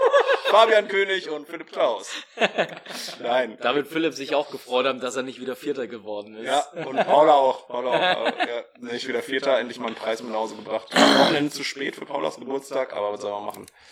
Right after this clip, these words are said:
Speaker 1: Ähm, ja, und also wie du gesagt hast, auch Hot Boy Summer, Niklas und Julian Überraschung, Willy Wonka Überraschung,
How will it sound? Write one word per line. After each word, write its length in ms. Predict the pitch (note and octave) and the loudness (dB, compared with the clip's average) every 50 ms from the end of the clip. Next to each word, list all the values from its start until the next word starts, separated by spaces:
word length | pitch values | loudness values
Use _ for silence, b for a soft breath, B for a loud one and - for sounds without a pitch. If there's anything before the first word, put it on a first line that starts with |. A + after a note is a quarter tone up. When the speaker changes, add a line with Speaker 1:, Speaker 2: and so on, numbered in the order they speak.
| B B B B B | B B B B B
Speaker 1:
Ähm, 460 | - - G#2+ G#2+ G#2+ G#2+ G#2+ G#2 G2+ _ _ _ _ _ _ _ _ _ _ _ - - - | -8 -6 -4 -4 -4 -6 -8 -12 -16 _ _ _ _ _ _ _ _ _ _ _ -20 -16 -12
ja, 220 | A2 G#2+ G2+ A2 | -8 -4 -2 -2
und 340 | A#2+ A#2 A#2 A#2+ - - - | -2 -2 -4 -8 -10 -12 -10
also 320 | A#2+ A#2 A2 A2 G#2 G2+ | -8 -8 -8 -8 -10 -10
wie 60 | G#2 A2 | -10 -8
du 60 | A2+ | -8
gesagt 200 | A2 G#2+ A2 - | -6 -6 -6 -6
hast, 160 | A#2+ - - | -6 -8 -8
auch 160 | G2 A2 G#2 - | -6 -6 -6 -4
Hot 140 | - A2 | -6 -6
Boy 180 | - A2 A2 A2 | -4 -4 -4 -4
Summer, 420 | G#2+ A#2+ B2 B2 B2 B2 A#2+ A#2+ | -2 -2 -2 0 0 0 0 -2
Niklas 340 | A2 A2+ A2+ A#2 A#2 A2 - | -4 -6 -6 -6 -6 -6 -8
und 100 | - G#2+ | -10 -12
Julian 280 | A#2+ A#2+ B2+ B2+ B2 A#2+ | -10 -6 -4 -4 -4 -4
Überraschung, 540 | A#2+ A#2+ A#2 A2+ A#2+ - - A#2+ A#2+ A#2 A2 | -2 -2 -2 0 -2 -2 -4 -6 -6 -6 -6
Willy 160 | A2+ A2+ A2 | -8 -6 -6
Wonka 280 | A2 A#2 B2 B2 A#2 A2+ | -4 -4 -4 -4 -6 -6
Überraschung, 580 | A2 A2 A2+ A2+ A#2 - - A#2 A2 A2+ A#2 | -2 -2 0 0 0 -2 -2 -6 -6 -8 -8